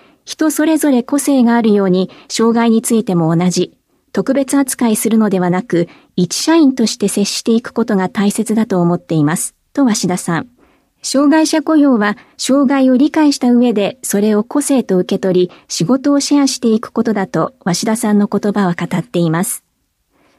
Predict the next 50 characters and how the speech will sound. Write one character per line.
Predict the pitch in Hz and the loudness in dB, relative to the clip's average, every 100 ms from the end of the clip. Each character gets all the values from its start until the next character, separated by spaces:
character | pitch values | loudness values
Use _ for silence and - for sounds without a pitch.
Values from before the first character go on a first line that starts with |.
| _ _ | _ _
心 | - 180 294 320 | -6 -2 0 0
を | 294 | 2
込 | 247 | 2
め | 226 | 2
て | 190 | -2
作 | - - | -4 -2
り | 196 196 | 0 2
ま | 202 | 0
し | - | -4
た。 | 170 - _ _ | -8 -8 _ _
障 | - 247 262 | -4 0 2
害 | 269 269 | 2 0
者 | 262 | 0
施 | 262 | -2
設 | - 240 185 | -2 -4 -2
で | 175 | -6
作 | - - 180 | -6 -2 0
る | 175 | 0
商 | - 294 | 0 -2
品 | 285 226 190 | 0 0 0
を | |
販 | 175 190 185 | 0 0 0
売。 | 170 170 - _ _ _ _ | 0 -2 -6 _ _ _ _
素 | - 202 | -6 -4
材 | 233 269 | 0 2
に | 262 262 | 2 2
こ | 254 | 0
だ | 254 | 0
わ | 254 | 0
っ | |
て | 254 208 | -2 -4
作 | - - | -4 -4
っ | 214 | -4
た | - 175 139 _ | -4 -4 -4 _
お | 170 | -4
菓 | 269 285 | -2 -2
子 | - | 0
や | 208 165 | -2 0
雑 | 170 175 | -4 -4
貨 | 240 | 0
な | 240 240 | 2 2
ど | 185 | 0
を | 165 | -2
販 | - 190 | -2 -2
売 | 185 180 | 0 -2
し | - | -2
て | 190 | -2
い | 180 | 0
ま | 180 | 0
す。 | - | -2